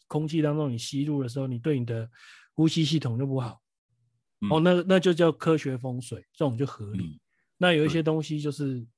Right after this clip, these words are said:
Speaker 1: 看，
Speaker 2: 对。
Speaker 1: 看个人吧。对啊。
Speaker 2: 嗯。
Speaker 1: 嗯。对啊。
Speaker 2: 对啊，说到这，这种广告，还，
Speaker 1: 嗯。
Speaker 2: 还有，也还有另外一种类型的。
Speaker 1: 嗯。
Speaker 2: 其实这一类相比于刚刚我们讲的那种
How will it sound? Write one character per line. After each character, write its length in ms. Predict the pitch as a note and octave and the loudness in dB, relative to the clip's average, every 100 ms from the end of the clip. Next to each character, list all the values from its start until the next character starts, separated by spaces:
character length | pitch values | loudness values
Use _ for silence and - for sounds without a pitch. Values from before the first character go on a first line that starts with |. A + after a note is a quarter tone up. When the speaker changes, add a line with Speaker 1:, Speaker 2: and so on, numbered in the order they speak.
| _ - | _ -4
Speaker 1:
看， 200 | D3 B2+ | -2 -2
Speaker 2:
对。 80 | - _ - | -8 _ -6
Speaker 1:
看 160 | D3 | -4
个 160 | B2+ B2 | -2 -4
人 160 | F#2+ F2+ | -6 -16
吧。 140 | - _ _ _ _ | -20 _ _ _ _
对 140 | - F#2+ | -12 -12
啊。 180 | F2 - - | -12 -16 -10
Speaker 2:
嗯。 200 | F#2+ D#2 _ _ _ _ - | -10 -10 _ _ _ _ -20
Speaker 1:
嗯。 180 | F#2+ F2+ _ _ _ _ _ _ _ _ _ _ | -20 -20 _ _ _ _ _ _ _ _ _ _
对 140 | A2 | -18
啊。 280 | G#2 G2+ G#2+ _ _ _ | -16 -18 -20 _ _ _
Speaker 2:
对 120 | - F#2 | -12 -12
啊， 120 | D#2+ _ _ _ | -12 _ _ _
说 300 | - A#2+ A2+ | -4 0 0
到 40 | |
这， 320 | A2 G#2+ F#2 G2 _ _ _ _ _ _ _ _ _ _ _ | 0 -2 -4 -10 _ _ _ _ _ _ _ _ _ _ _
这 100 | - | -6
种 140 | B2+ G#2+ | -2 -2
广 240 | F2+ D#2+ | -4 -6
告， 300 | - E2 D2+ _ _ _ _ | -6 -6 -8 _ _ _ _
还， 140 | - G#2+ | -6 -2
Speaker 1:
嗯。 140 | C3+ | 2
Speaker 2:
还 120 | A#2 | 2
有， 100 | D3+ G#2+ F#2 | 2 0 0
也 160 | A2 | 0
还 100 | B2 | 2
有 100 | D3+ A2 | 0 0
另 180 | A#2+ B2 | -2 -2
外 120 | A2 | -2
一 40 | |
种 180 | F#2 D#2+ | -4 -10
类 180 | F#2+ E2 | -10 -10
型 260 | - - _ | -14 -18 _
的。 60 | _ _ _ _ - | _ _ _ _ -2
Speaker 1:
嗯。 220 | D#3 A#2 A2+ | 0 0 -2
Speaker 2:
其 120 | D#3+ | -2
实 80 | E3+ | 2
这 120 | G#3 | 4
一 40 | |
类 160 | F#3 F3+ | 6 6
相 520 | C#3+ - - F#3 F#3+ | 4 -2 -2 0 0
比 180 | E3 G#2 | 0 -2
于 180 | F#2 F#2+ | -4 -4
刚 220 | C3 B2 | -2 0
刚 160 | C3+ B2 | 0 -2
我 60 | |
们 120 | F#2 | -4
讲 200 | G2 E2+ | -6 -8
的 60 | E2+ | -6
那 100 | A2 | -6
种 220 | G#2 E2+ | -6 -8